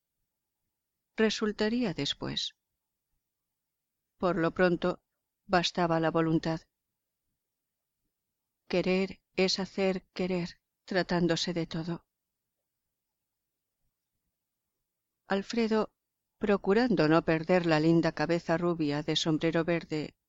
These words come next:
que seguía con la vista por encima de las gentes, a lo lejos,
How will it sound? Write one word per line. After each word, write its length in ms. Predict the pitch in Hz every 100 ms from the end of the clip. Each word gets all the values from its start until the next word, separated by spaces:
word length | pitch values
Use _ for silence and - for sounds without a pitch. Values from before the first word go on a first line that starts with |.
| _
que 140 | - 160
seguía 480 | 151 156 185 180
con 240 | - 147 143
la 140 | 139
vista 380 | 190 208 - 151
por 180 | 143 147
encima 480 | 147 - 180 160 151
de 100 | 160
las 180 | 170
gentes, 540 | - 175 156 156 156 - _ _ _ _ _ _
a 120 | 170
lo 120 | 160 175
lejos, 480 | 180 - 165 -